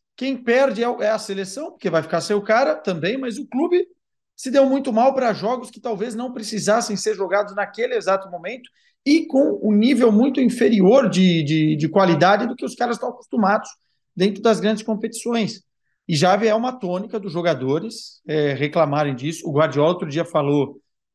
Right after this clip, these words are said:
inclusive, sobre o excesso de jogos e o excesso de competições, sugerindo que os, que, que os próprios jogadores tomassem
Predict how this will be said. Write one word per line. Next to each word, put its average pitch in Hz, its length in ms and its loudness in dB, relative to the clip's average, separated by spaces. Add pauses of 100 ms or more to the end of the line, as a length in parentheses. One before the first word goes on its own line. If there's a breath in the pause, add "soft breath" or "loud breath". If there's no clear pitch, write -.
inclusive, 151 560 0
sobre 143 280 -2
o 151 80 4
excesso 196 380 0
de 160 120 -8
jogos 156 400 -2
e 156 40 -4
o 151 100 -4
excesso 185 400 -6
de 151 100 -18
competições, 156 880 -4 (360 soft breath)
sugerindo 196 580 4
que 196 100 -2
os, - 280 -8
que, 165 160 -4
que - 140 -4
os 147 80 -2
próprios 233 400 2
jogadores 165 540 4
tomassem 160 640 -2